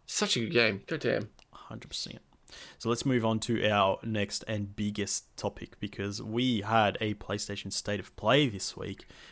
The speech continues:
Speaker 2: We got a few games, uh, announced that we haven't heard of before, um,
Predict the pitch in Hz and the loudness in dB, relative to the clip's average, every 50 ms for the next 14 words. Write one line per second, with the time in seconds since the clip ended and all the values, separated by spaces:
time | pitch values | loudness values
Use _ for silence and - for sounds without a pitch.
0 | - _ _ - 95 98 95 - - 135 131 127 123 127 123 127 127 127 127 120 | -20 _ _ -6 -4 -4 -4 0 2 2 2 4 4 4 4 4 4 4 2 0
1 | 113 - - - 120 113 107 107 - 101 107 101 101 98 98 92 95 120 180 240 | 0 -2 -2 -2 0 2 2 2 2 0 0 0 0 -2 -4 -2 -2 0 0 0
2 | 285 339 349 - - - - - - 98 98 202 208 196 95 101 98 98 98 101 | 0 -2 -4 -4 -4 -4 -4 -4 -4 -4 -4 -4 -4 -6 -6 -6 -6 -6 -4 0
3 | 113 123 131 139 147 165 170 185 220 220 196 214 220 - - 185 226 240 247 247 | 2 4 6 6 6 4 4 2 2 0 0 -2 -2 0 0 0 2 2 2 2
4 | 226 - 113 107 107 107 104 104 101 101 104 | 2 2 0 0 2 2 2 2 0 -2 -4